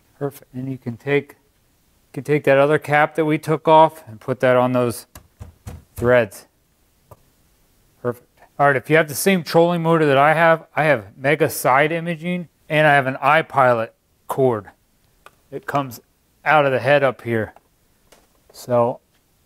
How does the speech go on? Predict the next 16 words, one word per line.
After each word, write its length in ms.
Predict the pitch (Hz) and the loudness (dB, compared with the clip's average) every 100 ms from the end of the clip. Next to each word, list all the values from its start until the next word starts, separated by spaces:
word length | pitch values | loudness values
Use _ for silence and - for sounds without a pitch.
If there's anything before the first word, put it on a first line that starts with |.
| - | -10
I'm 180 | 143 170 | -8 -2
just 240 | 175 - | -4 -2
gonna, 340 | 170 151 127 - - - | -4 -2 -4 -12 -20 -8
I'm 120 | 143 175 | -6 -4
just 180 | 175 | -4
gonna 200 | - 165 | -2 -2
try 260 | 143 165 156 | -2 2 2
to 60 | 143 | 2
organize 640 | 143 160 165 160 160 143 | 0 0 2 2 2 0
these 180 | 156 156 | -6 -2
a 80 | |
little 180 | 151 156 | 0 0
better. 280 | 143 151 151 | 2 2 4
I 60 | 127 | 2
have 260 | 151 180 | 0 0
this 200 | 160 - | -2 -6